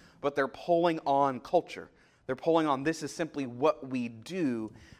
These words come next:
uh, in our area. Mother's Day, Easter, and Christmas, we go to church, and that's who we are." Um, of course, I'm a Christian. I raised my kids to be, you know, God-fearing Christians, you know, and so we have this idea that Christianity is just about this idea of moral right and wrong,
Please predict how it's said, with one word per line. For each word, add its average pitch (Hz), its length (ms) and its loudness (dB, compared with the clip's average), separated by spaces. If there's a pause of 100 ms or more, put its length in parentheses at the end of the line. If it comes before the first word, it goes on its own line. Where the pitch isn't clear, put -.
uh, 131 160 2
in 147 160 -2
our 127 140 0
area. 139 480 2
Mother's 139 400 0
Day, 135 340 2
Easter, 143 340 -6
and 113 120 -8
Christmas, 151 400 -6
we 135 100 -6
go 131 140 0
to 104 80 -8
church, - 360 -8
and 107 80 -14
that's - 140 -14
who 123 140 -8
we 110 160 -6
are." 123 280 0 (400)
Um, 113 300 0
of - 60 -14
course, - 380 2
I'm 135 160 -2
a 104 40 -6
Christian. - 340 -8
I 98 60 -10
raised 127 260 -2
my 139 140 -2
kids 170 320 -4
to 123 100 -10
be, 107 260 -8 (480)
you 139 140 -4
know, 120 100 0
God-fearing 120 640 0
Christians, 95 580 -8 (240)
you 127 140 -4
know, 127 140 0
and 127 160 -6
so - 120 -2
we 139 140 0
have 156 540 0
this 151 340 0
idea 127 840 0 (300)
that - 180 0
Christianity 151 460 0
is 117 140 -8
just 156 240 -10
about 139 260 0
this 131 240 -2
idea 127 320 -2
of 110 140 -6
moral 147 520 8
right 143 280 4
and 139 180 -6
wrong, 123 300 4